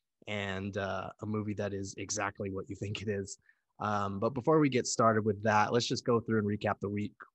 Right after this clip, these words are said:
real quick. Um, Devin Booker obviously came up big for the Suns in their latest game against the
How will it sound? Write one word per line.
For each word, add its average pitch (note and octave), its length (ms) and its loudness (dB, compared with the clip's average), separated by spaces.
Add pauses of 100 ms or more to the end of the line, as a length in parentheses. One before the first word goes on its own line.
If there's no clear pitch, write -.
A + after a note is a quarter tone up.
real C#3+ 200 6
quick. A#2 360 2 (200)
Um, A2+ 560 4
Devin D#3+ 240 6
Booker B2 440 4 (160)
obviously A2+ 760 2
came A#2+ 200 0
up G#2+ 180 0
big G#2+ 280 4
for A2 180 4
the G#2 80 0
Suns G#2 680 0
in G2+ 120 -4
their G2+ 160 -2
latest G2+ 320 -2
game G#2+ 200 0
against G2 280 -2
the G#2 60 -10